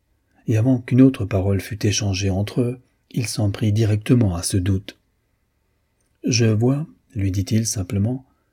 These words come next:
que ma position ici vous étonne. Consentirez-vous à la regarder comme celle d'un parent, celle d'un père ou d'un frère qu'elle aurait, jusqu'à ce qu'on ait pu retrouver ses amis ? » La voix lui manquait,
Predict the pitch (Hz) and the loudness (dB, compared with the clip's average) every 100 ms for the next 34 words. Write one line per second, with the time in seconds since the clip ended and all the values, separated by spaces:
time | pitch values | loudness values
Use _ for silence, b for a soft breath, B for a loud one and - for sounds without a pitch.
0 | _ _ _ - 143 139 131 - 127 127 | _ _ _ -6 0 2 2 2 0 0
1 | - 151 113 143 117 107 101 92 87 - | 0 0 2 2 4 2 2 0 -2 -8
2 | _ _ _ _ _ _ _ _ _ _ | _ _ _ _ _ _ _ _ _ _
3 | _ _ - - - 156 - 135 123 147 | _ _ -18 -10 -4 -2 0 0 0 0
4 | 165 123 107 101 107 104 104 107 98 98 | 0 0 -2 -2 -2 -2 -2 -2 -2 0
5 | 110 101 98 - 107 104 143 _ _ _ | 0 0 -2 -4 -4 -4 -6 _ _ _
6 | _ _ - 104 92 98 95 120 113 107 | _ _ -8 -4 -2 -2 -2 -2 -2 -2
7 | 104 98 - 120 117 107 101 98 98 104 | -2 -2 -4 -4 -4 -2 0 2 2 0
8 | 117 - _ _ _ _ _ _ - 104 | -4 -8 _ _ _ _ _ _ -8 -6
9 | - 101 - 107 98 92 104 101 - 104 | -2 -4 -2 0 0 2 0 0 0 2
10 | 104 - 98 101 110 123 131 _ _ _ | 2 0 0 4 4 2 -4 _ _ _
11 | _ _ _ _ _ _ _ - 104 104 | _ _ _ _ _ _ _ -2 0 2
12 | 101 101 101 101 - 95 | 2 4 4 2 0 -6